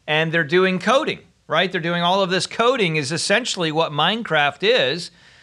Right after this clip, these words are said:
something that is necessary with a lot of the digital technology and things that we have in our society today.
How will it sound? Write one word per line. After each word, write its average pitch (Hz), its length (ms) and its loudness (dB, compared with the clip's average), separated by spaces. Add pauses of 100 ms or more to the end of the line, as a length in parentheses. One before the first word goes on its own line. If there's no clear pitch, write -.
(120)
something 185 460 -2
that 170 160 2
is 143 160 -6
necessary 160 800 0
with 160 180 -6
a 156 40 0
lot 151 240 2
of 160 80 -2
the 151 100 -2
digital 156 460 -4
technology 151 720 -2
and 139 100 -10
things 151 320 -6
that 147 160 -2
we 143 300 -8 (160)
have 160 320 2
in 160 80 -2
our 147 160 0
society 131 560 -2
today. 160 460 0